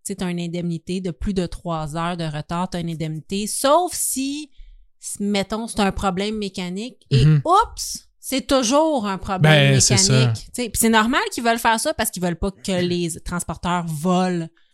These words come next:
Speaker 1: avec un problème
Speaker 2: Ouais.
Speaker 1: mécanique, fait qu'il leur permet, sous certaines conditions, de pas indemniser pour qu'ils prennent des bonnes décisions. Mais oups, c'est tout le temps ça.
Speaker 2: Ouais.
Speaker 1: Ça a
Speaker 2: Ben,
Speaker 1: pas de
Speaker 2: ils,
Speaker 1: sens.
Speaker 2: ils disent, tu sais, à l'heure actuelle, t'as un passager, un passager a droit à une indemnité allant de cent vingt-cinq à mille dollars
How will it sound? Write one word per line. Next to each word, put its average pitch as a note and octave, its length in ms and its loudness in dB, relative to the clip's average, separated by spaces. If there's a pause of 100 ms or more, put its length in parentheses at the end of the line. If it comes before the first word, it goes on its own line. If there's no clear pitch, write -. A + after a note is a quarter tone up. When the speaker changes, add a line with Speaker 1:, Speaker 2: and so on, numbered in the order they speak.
(200)
Speaker 1:
avec F3 300 2
un F3+ 80 0
problème F3 380 -4
Speaker 2:
Ouais. F3 80 -4
Speaker 1:
mécanique, G#3 340 2
fait A3 160 -2
qu'il G3+ 160 -4
leur F3+ 200 2
permet, G3+ 640 -2 (220)
sous - 180 -2
certaines G3+ 400 -4
conditions, G3+ 460 -6
de G3+ 100 -2
pas G3 280 -4
indemniser E3+ 760 -4 (320)
pour F#3 120 -2
qu'ils - 100 -12
prennent F#3 220 0
des F3+ 120 2
bonnes F3 280 0
décisions. F3 580 -2 (240)
Mais G3+ 340 0
oups, G4+ 320 -6
c'est G#3 280 -4
tout B3 100 -6
le A3 80 -8
temps F3 300 -6
ça. F#3+ 260 -10 (160)
Speaker 2:
Ouais. A#2 220 0 (160)
Speaker 1:
Ça - 200 -12
a - 40 -2
Speaker 2:
Ben, C3 60 6
Speaker 1:
pas C3 60 8
de C3 60 6
Speaker 2:
ils, B2+ 60 4
Speaker 1:
sens. C3 160 2
Speaker 2:
ils C3 160 2
disent, D#3 240 6
tu - 60 -4
sais, D#3 180 6
à C3 80 6
l'heure C3 200 8
actuelle, D#3 480 6
t'as C#3 120 4
un C3+ 80 4
passager, D3+ 720 6
un C#3+ 140 4
passager F#3+ 340 6
a G3+ 100 8
droit D#3+ 180 6
à F3+ 80 8
une D3 140 6
indemnité D3 600 6
allant D3 260 8
de B2+ 140 6
cent D3+ 240 6
vingt-cinq C#3 420 6
à A#2+ 120 6
mille C3+ 220 6
dollars B2 500 4